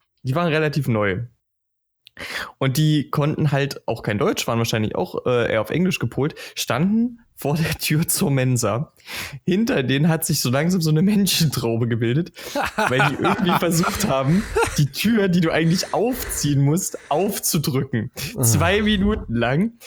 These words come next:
Speaker 1: Und als ich das gesehen habe, habe ich mir auch noch so gedacht, ey, mir tut das jetzt auf der einen Seite so leid. Also auf der einen Seite habe ich mir gedacht,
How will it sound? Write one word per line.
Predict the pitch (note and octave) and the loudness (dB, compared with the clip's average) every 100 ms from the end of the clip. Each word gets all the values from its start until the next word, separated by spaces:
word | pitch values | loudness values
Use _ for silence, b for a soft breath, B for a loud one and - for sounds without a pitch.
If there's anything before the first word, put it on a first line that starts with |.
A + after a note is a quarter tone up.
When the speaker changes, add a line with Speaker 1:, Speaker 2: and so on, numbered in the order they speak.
| B F3+ | B -4
Speaker 1:
Und | C3 | -2
als | E3 G#3 | 0 -2
ich | |
das | G3 G3 | -2 -2
gesehen | - D3 F3+ E3 | -2 0 2 2
habe, | D3+ | 2
habe | D3 | 0
ich | |
mir | C#3 | 0
auch | C#3+ | 0
noch | C#3 | -2
so | C3 | -2
gedacht, | A#2+ - | -4 -2
ey, | C3 | 0
mir | C3 | 0
tut | - F#3+ G#3+ | 0 -2 -2
das | D#3 | -2
jetzt | D#3 | -2
auf | D3 | -2
der | - | -2
einen | C#3 D#3 | 0 2
Seite | C3+ C3 | 2 2
so | A#2 E3 | 2 2
leid. | B2 A2+ | 2 0
Also | B2+ | 0
auf | D3 | 0
der | - | 0
einen | F3+ | 2
Seite | D#3+ B2+ | 2 0
habe | A#2 | -2
ich | A2+ | -2
mir | A2 | -2
gedacht, | G#2+ A2 C3+ | 0 -2 -4